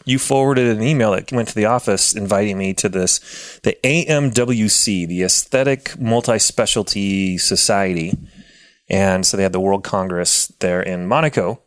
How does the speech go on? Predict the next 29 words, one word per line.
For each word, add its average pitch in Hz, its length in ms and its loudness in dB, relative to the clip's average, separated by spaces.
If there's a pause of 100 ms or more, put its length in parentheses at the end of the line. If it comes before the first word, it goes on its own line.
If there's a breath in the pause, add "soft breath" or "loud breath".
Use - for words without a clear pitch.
(320)
um, 92 640 -4
from 101 140 0
my 92 120 0
birthday 117 520 0
through 101 1000 0 (480)
Sunday 175 480 -2
of, - 280 -12 (140)
uh, - 240 -4 (340)
that - 160 -10 (360)
weekend. 98 460 -4 (1120 soft breath)
So 143 100 0
we 147 60 2
said, 131 240 0 (260)
"Yeah, 180 320 0 (120)
let's 196 140 0
go." 302 300 0 (680 soft breath)
So - 180 -2
we 113 100 -2
registered 117 760 0
and, 101 380 0
uh, 95 280 2
have 101 200 -2
been 98 160 -2
planning 117 340 0
for 110 360 2
a 104 60 2
while 110 300 2
to 117 120 0
go. 139 340 0